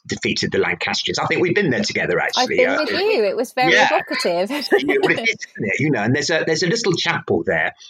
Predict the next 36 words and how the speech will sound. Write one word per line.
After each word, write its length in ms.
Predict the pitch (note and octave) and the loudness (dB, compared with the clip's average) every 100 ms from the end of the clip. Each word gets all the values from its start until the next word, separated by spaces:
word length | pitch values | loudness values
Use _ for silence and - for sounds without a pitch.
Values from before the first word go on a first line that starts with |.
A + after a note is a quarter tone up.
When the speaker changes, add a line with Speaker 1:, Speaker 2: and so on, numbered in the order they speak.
| _ _ | _ _
Speaker 1:
at 100 | - | -2
a 80 | A2+ | -2
place 220 | A2+ A#2 | 0 -2
called 220 | - A2+ A#2 | 0 0 2
Lead, 260 | G#2 D#2+ - - | 0 -2 -2 -2
which 280 | G#2+ - - | -2 -2 -2
was 160 | G#2+ - | -2 0
there 280 | G#2 G2 F#2 | 0 2 0
at 80 | - | 0
the 80 | |
time 320 | G2+ - F2+ F2+ | -4 -2 -2 -2
of 100 | - | -4
the... 220 | - F2+ F2 | 0 2 2
Uh, 120 | E2 _ - _ _ _ - | -2 _ -20 _ _ _ -6
uh, 220 | F2+ E2+ F#2+ | -2 0 0
of, 140 | F#2 - | -2 -2
of 100 | F#2 | -2
the, 260 | F#2 F2 E2 F#2 | 0 0 0 -2
of 120 | - | -4
the 80 | D#2+ | -2
battle. 440 | B2+ - - D2 - - - - - | 0 0 -2 -2 -10 -20 -20 -10 -2
And 160 | C#3 | 0
the 60 | E3 | 0
Richard 260 | G#3+ E3 | 0 0
the 100 | C3+ | -2
Third 240 | B2 D3 C3 | 0 2 0
Society 680 | G#2+ - F#2 F2+ - A2 | -2 -2 -2 -2 0 -2
paid 280 | G#2+ C#3+ B2+ | 0 -2 -2
for 160 | - C3 | 0 0
a, 260 | A#2+ A#2 A#2+ | 0 0 0
a 40 | |
new 180 | A#2+ B2+ | 0 2
window 360 | C#3+ A2+ E2 D#2+ | 2 2 2 -2
to 140 | - | -2
go 220 | F2 D#2 | 0 0
in, 200 | D#2 D2+ | 0 -2